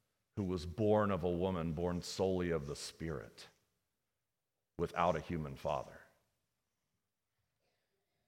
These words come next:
In all of human history,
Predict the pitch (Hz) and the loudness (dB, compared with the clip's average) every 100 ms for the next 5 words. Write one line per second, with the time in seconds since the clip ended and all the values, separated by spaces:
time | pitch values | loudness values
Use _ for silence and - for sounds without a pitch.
0 | _ _ _ _ _ _ _ _ _ _ | _ _ _ _ _ _ _ _ _ _
1 | - 123 135 - 156 170 170 143 - 165 | 2 4 8 12 12 12 12 12 12 10
2 | 151 120 143 - - 127 104 80 | 10 10 10 10 6 8 8 6